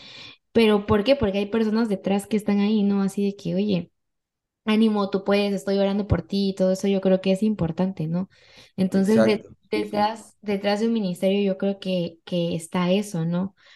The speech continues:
Speaker 1: Personas que están literalmente detrás de,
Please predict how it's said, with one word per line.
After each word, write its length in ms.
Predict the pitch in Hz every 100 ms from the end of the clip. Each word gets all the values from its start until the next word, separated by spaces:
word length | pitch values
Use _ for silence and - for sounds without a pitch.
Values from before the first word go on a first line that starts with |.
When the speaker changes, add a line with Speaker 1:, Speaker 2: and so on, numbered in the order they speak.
| _
Speaker 1:
Personas 680 | 196 190 185 196 208 226 262
que 120 | -
están 640 | 175 - 180 185 202 196 - -
literalmente 1120 | 185 175 175 180 185 185 196 208 202 180 _ _ _ -
detrás 600 | 196 196 196 208 226 202
de, 340 | 214 226 -